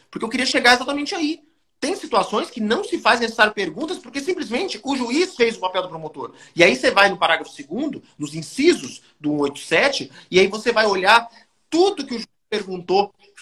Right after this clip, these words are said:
fora daquilo que a lei prevê que ele deveria perguntar. E aí cada pergunta que você vê que excede os limites de cada um dos parágrafos do um oito sete, aí você vai, em sede de alegações finais ou até mesmo em recurso,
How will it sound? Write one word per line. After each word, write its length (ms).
fora 320
daquilo 400
que 80
a 60
lei 180
prevê 540
que 100
ele 100
deveria 460
perguntar. 680
E 80
aí 200
cada 420
pergunta 600
que 100
você 240
vê 140
que 200
excede 640
os 80
limites 400
de 140
cada 360
um 120
dos 120
parágrafos 420
do 60
um 60
oito 160
sete, 540
aí 240
você 240
vai, 240
em 120
sede 260
de 60
alegações 720
finais 520
ou 160
até 220
mesmo 500
em 140
recurso, 720